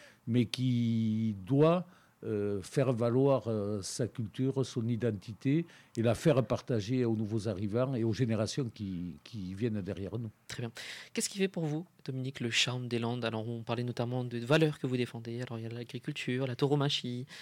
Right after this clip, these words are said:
Speaker 2: euh, même la culture, le sport. Qu'est-ce qui fait le, le charme des Landes, Dominique ?
Speaker 1: Mais le charme des Landes, c'est un peu tout ça. C'est la manière dont,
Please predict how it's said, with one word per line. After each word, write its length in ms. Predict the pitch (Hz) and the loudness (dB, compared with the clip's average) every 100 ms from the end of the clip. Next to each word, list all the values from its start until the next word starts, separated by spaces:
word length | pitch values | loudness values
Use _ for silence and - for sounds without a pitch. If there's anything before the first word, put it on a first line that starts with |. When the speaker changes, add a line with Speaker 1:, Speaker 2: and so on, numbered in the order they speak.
| - - 127 | -16 -14 -4
Speaker 2:
euh, 260 | 120 113 110 | 0 0 -2
même 160 | 110 113 | -2 -2
la 80 | 110 | -4
culture, 240 | - - | -4 0
le 80 | 135 | 2
sport. 520 | 139 147 131 143 143 139 - - | 4 6 8 6 2 -6 -16 -12
Qu'est-ce 160 | - 156 | -6 -6
qui 80 | - | 0
fait 160 | 147 | 2
le, 220 | 135 120 | 2 0
le 120 | 113 117 | -2 -2
charme 340 | - 110 117 113 113 | 0 -2 -4 -8 -6
des 80 | 110 | -6
Landes, 320 | 107 113 113 117 _ - | -4 -6 -8 -12 _ -12
Dominique ? 280 | 117 117 - - | -10 -10 -12 -4
Speaker 1:
Mais 80 | 110 | 0
le 60 | 113 | 0
charme 360 | - 113 113 | 2 0 2
des 120 | 101 | 2
Landes, 260 | 104 127 117 | 2 4 2
c'est 220 | - 110 | 0 -2
un 100 | 101 | -2
peu 160 | 92 104 | -2 -6
tout 160 | - | -6
ça. 300 | - 202 160 | -10 -4 -4
C'est 160 | 110 117 | -2 -2
la 80 | 104 | 0
manière 520 | 113 113 120 101 104 | 2 2 2 2 0
dont, 320 | 98 101 104 | 0 -2 -4